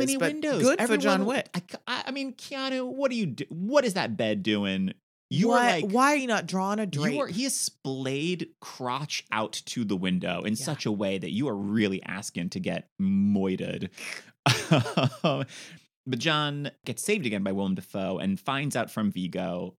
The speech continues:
Speaker 1: like, where Yosef is stashed. And Vigo's like, "Fine, but if I give up my son, then you'll let me walk and we'll be okay."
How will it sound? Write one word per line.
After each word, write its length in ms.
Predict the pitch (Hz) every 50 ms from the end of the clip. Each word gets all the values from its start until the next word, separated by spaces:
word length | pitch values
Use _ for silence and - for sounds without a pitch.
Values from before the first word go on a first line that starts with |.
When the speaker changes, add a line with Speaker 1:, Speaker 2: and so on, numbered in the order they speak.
| _ _ _
Speaker 1:
like, 140 | - 98 87 98
where 180 | 98 104 104 104
Yosef 420 | 101 95 95 92 90 - - -
is 80 | 90 -
stashed. 380 | - - - - - - -
And 80 | 90 90
Vigo's 200 | - - 143 95
like, 120 | 95 -
"Fine, 240 | - - 98 - - -
but 100 | - -
if 80 | - -
I 80 | 92
give 240 | 202 190 156 151 165
up 100 | 190 -
my 80 | 196 196
son, 540 | - - 151 131 123 120 117 113 131 143 -
then 280 | 110 104 107 104 101 101
you'll 120 | 98 98
let 160 | 95 92 -
me 120 | 98 98 95
walk 360 | 90 85 82 - - - -
and 140 | 90 98 87
we'll 100 | 85 85
be 160 | - 87 85 80
okay." 460 | 80 - - - - - - 82